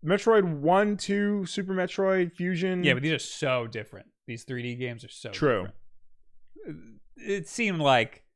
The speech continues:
Speaker 2: there's a disconnect translating Metroid into three D.
Speaker 1: Yeah.
Speaker 2: And the Prime games were the way to, were the way to do it.
Speaker 1: Yeah.
Speaker 2: But otherwise, you're gonna have a hard time. You're gonna have Metroid Other M,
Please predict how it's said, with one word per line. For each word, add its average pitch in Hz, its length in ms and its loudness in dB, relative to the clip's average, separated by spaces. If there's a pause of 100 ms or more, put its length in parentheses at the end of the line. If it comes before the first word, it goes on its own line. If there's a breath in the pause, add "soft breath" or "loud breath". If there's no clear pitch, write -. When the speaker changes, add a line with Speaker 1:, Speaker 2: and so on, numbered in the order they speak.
(540)
Speaker 2:
there's 131 220 4
a 120 80 -4
disconnect 120 680 -6 (260)
translating 110 760 -4
Metroid 104 460 -8
into 98 200 -14
three 101 280 -12
D. 151 140 -16
Speaker 1:
Yeah. 110 300 2
Speaker 2:
And 117 280 -8
the 123 80 -6
Prime 135 460 4
games 113 360 -2
were 113 120 -4
the 107 120 -6
way 104 200 -4
to, 98 100 -10 (120)
were 113 220 -8
the 113 120 -8
way 110 180 -2
to 104 60 -6
do 131 240 0
it. 143 260 0
Speaker 1:
Yeah. 101 380 0 (240)
Speaker 2:
But 117 100 0
otherwise, 104 640 -4 (200)
you're 120 140 -8
gonna 101 160 -6
have 98 140 -8
a 98 40 -12
hard 101 200 -14
time. - 240 -14 (120)
You're 123 160 -4
gonna 117 120 0
have 117 100 0
Metroid 107 340 -8
Other 95 220 -6
M, - 140 -12